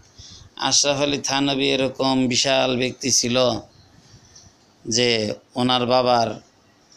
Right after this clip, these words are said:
এ, চর্মরোগের ওষুধ খায়া প্রজনন ক্ষমতা বাদ হইয়া গেল,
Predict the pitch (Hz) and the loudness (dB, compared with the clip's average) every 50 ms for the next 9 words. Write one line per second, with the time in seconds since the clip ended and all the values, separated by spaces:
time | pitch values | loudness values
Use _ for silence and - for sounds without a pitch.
0 | - - 113 110 107 104 104 101 98 92 92 92 92 95 98 98 95 90 85 90 | -8 -6 -4 -4 -4 -4 -4 -4 -6 -6 -8 -8 -8 -10 -10 -12 -12 -12 -12 -12
1 | 98 - - - - - 82 - - - 156 147 147 156 151 147 143 131 131 127 | -12 -12 -10 -10 -12 -12 -10 -6 -2 0 0 2 2 2 2 2 2 2 2 0
2 | 131 131 127 - - 117 - - 147 135 127 110 135 143 123 139 139 139 143 143 | 2 0 0 0 -2 -4 -4 -2 -2 -2 -2 -2 -2 0 0 2 2 2 0 0
3 | 139 - 143 143 143 139 139 135 123 123 127 131 127 127 127 123 120 117 113 123 | 0 0 -2 0 0 0 0 0 2 2 2 2 2 2 2 2 0 0 0 0
4 | 123 120 113 110 | 0 0 -2 -2